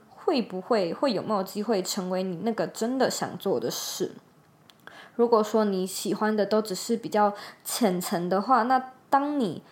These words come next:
真的开始就是从事和这些事物相关的事情，你可能会觉得它和你想的不一样。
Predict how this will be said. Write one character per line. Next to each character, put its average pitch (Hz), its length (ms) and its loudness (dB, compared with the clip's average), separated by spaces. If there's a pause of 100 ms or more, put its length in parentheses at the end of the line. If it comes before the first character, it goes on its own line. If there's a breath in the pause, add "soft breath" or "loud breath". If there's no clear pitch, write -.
(220 loud breath)
真 320 320 2
的 247 160 6
开 220 300 2
始 226 260 -2
就 208 140 0
是 208 320 4
从 180 360 -2
事 214 320 2
和 220 260 0
这 220 120 2
些 196 340 2 (640 loud breath)
事 - 480 0
物 208 180 2
相 214 380 0
关 214 240 4
的 185 100 2
事 185 300 -2
情， - 240 -6 (180)
你 202 120 -2
可 214 140 0
能 135 120 -2
会 208 160 2
觉 165 200 -2
得 113 140 0
它 - 160 -4
和 220 120 -4
你 208 140 -4
想 - 280 -6
的 - 80 -6
不 254 240 -2
一 101 200 -8
样。 - 120 -4